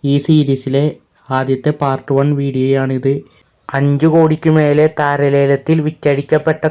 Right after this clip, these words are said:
താരങ്ങളുടെ ലിസ്റ്റാണ് നമ്മൾ നോക്കുന്നത്. അതിന് താഴേക്കുള്ള വീഡിയോ അടുത്ത പാർട്ടിൽ കാണാം.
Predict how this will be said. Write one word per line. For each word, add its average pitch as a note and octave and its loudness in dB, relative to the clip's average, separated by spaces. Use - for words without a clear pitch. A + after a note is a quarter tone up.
താരങ്ങളുടെ C#3+ 0
ലിസ്റ്റാണ് D3+ -2
നമ്മൾ D3 0
നോക്കുന്നത്. C#3 0
അതിന് C#3 0
താഴേക്കുള്ള D3 2
വീഡിയോ D3 2
അടുത്ത C#3 -4
പാർട്ടിൽ D3 -2
കാണാം. C#3 0